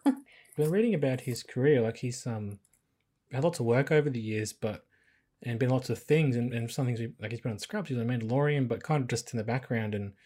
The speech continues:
Speaker 2: in smaller roles. And then in this, knocks it out of the park. There's just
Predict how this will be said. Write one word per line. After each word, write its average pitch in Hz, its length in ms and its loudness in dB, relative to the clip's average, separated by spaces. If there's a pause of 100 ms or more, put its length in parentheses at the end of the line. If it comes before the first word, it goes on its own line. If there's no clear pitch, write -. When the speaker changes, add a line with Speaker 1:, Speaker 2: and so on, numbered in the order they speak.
(320)
Speaker 2:
in 110 60 -10
smaller 143 340 2
roles. 104 500 -2 (580)
And 120 160 0
then 110 300 -2 (520)
in 113 160 -4
this, - 300 0
knocks 123 240 0
it 120 40 0
out 110 60 2
of 104 60 -2
the 104 60 -10
park. 110 440 -2 (680)
There's 127 260 0
just - 280 -2